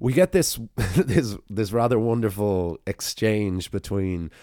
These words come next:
Tom Moore and this countryman who comes into his shop to sell him a nest of jackdaws, which is just a great way of beginning a story to begin with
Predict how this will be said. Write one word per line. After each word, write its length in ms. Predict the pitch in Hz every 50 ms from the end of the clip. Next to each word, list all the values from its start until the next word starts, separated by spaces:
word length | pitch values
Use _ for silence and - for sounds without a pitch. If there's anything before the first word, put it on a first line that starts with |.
| - _ -
Tom 200 | - 101 98 98
Moore 440 | 92 92 95 92 90 87 85 - -
and 280 | - 87 90 87 87 82
this 200 | 90 85 - -
countryman 760 | - - - 110 101 - - 98 90 92 90 82 80 80 82
who 180 | 82 92 85
comes 440 | - - - 107 101 95 92 82 - -
into 320 | - 110 107 101 - 101 87
his 220 | 82 95 87 -
shop 420 | - - - 92 80 - - _ - _ - - - - - -
to 120 | - 110
sell 380 | 98 - - - 98 101 98 98
him 420 | 92 92 87 78 80 78 76 87 - - _ _ _ _ _ -
a 80 | 110 107
nest 600 | 104 101 90 95 95 - - - - - - - -
of 140 | 95 92 85
jackdaws, 840 | 85 98 90 87 85 - - - 87 80 82 85 80 - - - - - - - - - - - -
which 180 | - 123 - -
is 140 | 127 110
just 180 | - 180 160 -
a 60 | -
great 260 | 104 120 131 135 104
way 160 | 87 113 104 92
of 100 | 95 87
beginning 380 | 98 98 101 156 170 165 135
a 60 | 110
story 360 | - - - 110 95 98 95 92
to 120 | - 98
begin 260 | 92 87 - 101 98
with 160 | 98 92 -